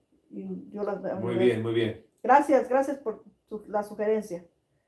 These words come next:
Speaker 1: Gaby González, el más du-, te, te visi-,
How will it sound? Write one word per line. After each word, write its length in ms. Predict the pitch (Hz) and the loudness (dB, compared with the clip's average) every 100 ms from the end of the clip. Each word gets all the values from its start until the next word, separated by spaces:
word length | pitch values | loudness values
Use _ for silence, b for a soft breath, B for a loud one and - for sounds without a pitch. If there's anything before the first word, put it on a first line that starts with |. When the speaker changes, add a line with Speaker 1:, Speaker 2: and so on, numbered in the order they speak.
| _ _ _ | _ _ _
Speaker 1:
Gaby 240 | 233 277 277 | 2 4 6
González, 580 | 247 226 240 226 196 185 | 2 2 2 2 0 -4
el 120 | 214 | 0
más 260 | 247 254 220 | 2 2 0
du-, 200 | 220 214 | -4 0
te, 280 | 247 - - | -2 -2 -4
te 160 | 226 220 | 0 0
visi-, 640 | 254 - - 277 302 - | -2 -4 -6 -4 -4 -6